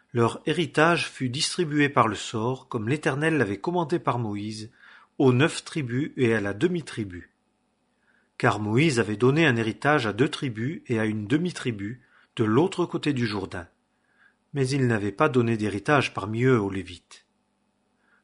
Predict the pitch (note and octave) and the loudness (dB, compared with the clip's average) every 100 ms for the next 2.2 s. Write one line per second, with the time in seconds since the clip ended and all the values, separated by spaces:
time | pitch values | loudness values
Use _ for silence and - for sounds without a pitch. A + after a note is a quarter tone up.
0 | - A2 G2+ - F3+ E3 D3+ A2+ F#2+ G2+ | -4 -2 -2 -4 -4 -2 0 0 -2 -2
1 | D3+ - C#3+ C3 A#2+ G#2 E3+ F#3+ A#2+ G#2 | -2 -4 -8 -4 -6 4 4 4 -2 -2
2 | F2+ | -8